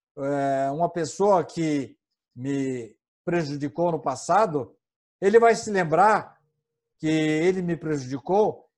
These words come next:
Enfim, seria muito difícil nós ficarmos satisfeitos com o nosso passado. Com certeza, ele atrapalharia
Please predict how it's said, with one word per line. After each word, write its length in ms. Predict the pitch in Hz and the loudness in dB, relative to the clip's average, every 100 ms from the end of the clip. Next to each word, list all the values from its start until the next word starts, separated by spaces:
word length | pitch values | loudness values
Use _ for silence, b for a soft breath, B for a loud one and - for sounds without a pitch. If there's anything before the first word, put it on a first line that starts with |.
| - | -6
Enfim, 520 | 240 - 175 120 - _ | -6 -2 -4 -4 -12 _
seria 320 | _ - 254 240 | _ -6 0 2
muito 320 | 262 269 269 | 0 -4 -4
difícil 920 | 226 - - 262 220 - 160 120 - _ _ _ _ | -6 -8 -2 -2 -2 -2 -2 -2 -8 _ _ _ _
nós 640 | 156 175 208 240 233 - - | -2 2 4 4 0 -8 -14
ficarmos 500 | - 254 262 254 220 | 0 2 2 0 -6
satisfeitos 1400 | - 254 262 233 175 - - 220 269 214 196 170 - _ _ _ _ _ _ | 0 -2 -2 -8 -8 -12 4 6 6 0 -4 -4 -8 _ _ _ _ _ _
com 160 | 220 | 0
o 40 | 220 | 2
nosso 360 | 202 202 196 | 2 0 -4
passado. 680 | 180 190 - 156 135 113 - _ _ | -4 -2 -2 0 0 -2 -12 _ _
Com 200 | 247 240 | 4 4
certeza, 840 | - 226 196 196 196 170 202 208 - _ _ _ _ | 6 4 6 2 2 0 -2 -4 -12 _ _ _ _
ele 580 | 208 226 254 240 254 247 - | 8 10 10 6 -2 -6 -2
atrapalharia 1300 | 196 202 196 185 190 180 165 151 180 220 233 233 | -2 2 0 2 0 2 2 2 0 4 4 4